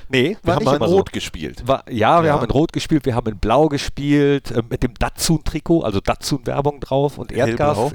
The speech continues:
Speaker 1: Erd-,
Speaker 2: ja.
Speaker 1: Erd-, oder Erdgas auch auf dem Blauen. Und, äh, es war nicht immer so. Borussia ist ja eigentlich ein Schwarz-Weiß-Club. Also die Vereinsfarben sind eigentlich schwarz-weiß.
Speaker 2: Ja.
Speaker 1: Und ich meine,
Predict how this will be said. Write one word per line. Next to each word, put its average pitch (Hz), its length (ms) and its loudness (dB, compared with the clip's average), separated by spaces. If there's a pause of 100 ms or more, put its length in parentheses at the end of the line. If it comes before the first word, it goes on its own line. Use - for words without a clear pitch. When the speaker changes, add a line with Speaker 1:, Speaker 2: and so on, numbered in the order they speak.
Speaker 1:
Erd-, 127 240 -6
Speaker 2:
ja. 104 160 -6
Speaker 1:
Erd-, - 320 -4
oder 113 300 0 (100)
Erdgas 135 500 -4
auch 135 280 0
auf - 160 -6
dem 151 160 -2
Blauen. 147 260 2 (680)
Und, 143 360 -2
äh, 123 160 0
es - 160 -4
war 143 120 2
nicht 143 180 -8
immer 175 160 2
so. 214 200 2
Borussia 151 360 0
ist 139 120 -4
ja 156 100 0
eigentlich 135 340 -8
ein - 80 -16
Schwarz-Weiß-Club. 127 1120 -2 (140)
Also 113 240 -2
die 113 220 -6
Vereinsfarben 143 800 -4
sind 131 180 -8
eigentlich 117 280 -8
schwarz-weiß. 107 720 -2 (140)
Speaker 2:
Ja. 117 200 -8
Speaker 1:
Und - 200 -10 (120)
ich - 360 -6
meine, 113 640 -4